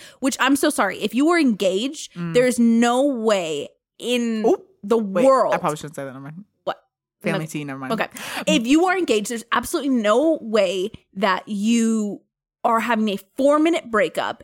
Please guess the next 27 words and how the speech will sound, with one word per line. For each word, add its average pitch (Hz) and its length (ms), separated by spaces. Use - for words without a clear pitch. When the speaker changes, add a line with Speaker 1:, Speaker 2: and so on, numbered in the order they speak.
Speaker 1:
and 220 200
you 202 80
never 208 400
talk 247 160
to - 60
them 226 120
again. 190 140
You 196 80
just 190 160
send 202 140
each 190 100
other 202 120
Speaker 2:
I've 190 60
seen 202 100
Speaker 1:
stuff. 175 80
Speaker 2:
this 175 60
happen 156 240
before. 143 320
Speaker 1:
That 214 160
is 226 160
insane. 185 460
Speaker 2:
In 180 140
my 156 160
own 165 260
family's 139 560
life. - 180
Speaker 1:
No. 202 300